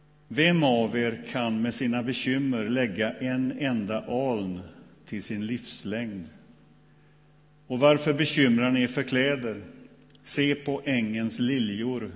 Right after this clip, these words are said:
hur de växer. De arbetar inte och spinner inte. Men jag säger er,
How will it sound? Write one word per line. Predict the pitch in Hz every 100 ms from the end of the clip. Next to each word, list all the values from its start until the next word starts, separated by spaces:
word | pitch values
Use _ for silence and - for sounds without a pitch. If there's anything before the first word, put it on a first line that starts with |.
| -
hur | 123
de | 113 107
växer. | 110 - - - 90 95 - - - - - - _ _ _ _ _ _
De | 113 117
arbetar | 131 123 120 120 131 135
inte | 135 117 123
och | 123 123
spinner | - - 123 120 131
inte. | 139 113 - 117 117 - - - - - _ _ _
Men | - 120
jag | 131 135
säger | - 120 101 101
er, | 98 92